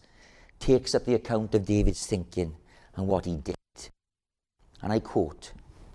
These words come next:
"So David sent word to Joab, 'Send me Uriah the Hittite.' When Uriah arrived, David asked him how long, uh, asked him how Joab and the soldiers were getting along and how the war was progressing.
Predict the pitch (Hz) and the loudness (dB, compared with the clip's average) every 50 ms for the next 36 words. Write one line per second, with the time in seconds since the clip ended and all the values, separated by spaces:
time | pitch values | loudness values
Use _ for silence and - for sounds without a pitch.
0 | - - - - - - - - - 143 127 151 147 147 147 147 - - 160 151 | -20 -20 -20 -20 -20 -14 2 6 6 10 12 12 12 12 10 8 8 8 8 8
1 | 139 127 135 135 135 139 135 - 147 131 123 123 120 127 131 127 131 131 127 - | 8 8 8 10 10 8 10 8 8 10 10 10 12 12 12 10 10 6 4 0
2 | - - _ - - - 147 135 139 143 147 147 147 139 135 123 127 123 127 135 | -8 -16 _ -12 2 6 6 6 8 6 6 8 10 10 12 12 12 12 12 10
3 | 131 139 131 - 147 - - - 110 98 - - - - - - - - - _ | 8 8 6 4 0 -2 -2 -4 -6 -6 -8 -12 -18 -20 -20 -20 -20 -20 -20 _
4 | - - - - - - _ _ _ - - - - _ - 143 151 170 160 156 | -20 -20 -20 -20 -20 -20 _ _ _ -20 -20 -20 -20 _ 6 8 8 12 12 12
5 | 151 151 156 151 147 147 131 135 131 139 156 156 160 156 139 107 - 139 139 135 | 12 12 12 12 12 12 12 12 12 12 12 12 10 8 6 6 8 8 10 12
6 | 143 131 139 135 131 - - - 156 151 143 139 139 139 135 135 131 135 139 139 | 12 12 12 10 8 4 2 4 4 4 6 6 8 8 10 12 12 10 10 8
7 | 143 143 139 135 131 - - - - 135 110 - - 113 98 - - 107 117 120 | 4 0 -2 -4 -6 -10 -16 -2 2 4 4 4 2 -2 -6 -4 -4 -2 -2 0
8 | - - - 156 151 139 127 139 131 135 139 131 127 127 131 135 139 143 135 127 | 0 4 6 6 6 8 10 12 12 12 12 12 10 12 12 12 12 12 10 10
9 | 117 113 110 110 101 107 104 - - 143 131 131 131 127 143 135 123 135 127 117 | 8 6 6 6 6 4 6 10 10 10 10 10 10 10 10 10 10 8 10 12
10 | 123 120 120 135 131 127 120 113 110 117 120 123 120 117 117 117 117 117 120 120 | 10 10 10 8 8 8 10 10 10 8 8 6 6 6 6 6 6 8 6 8
11 | 110 110 107 104 113 113 117 110 - - 123 107 120 104 101 - - - 110 92 | 10 10 10 10 10 8 6 4 2 0 2 4 4 2 2 2 -2 -4 -4 -4
12 | 87 | -6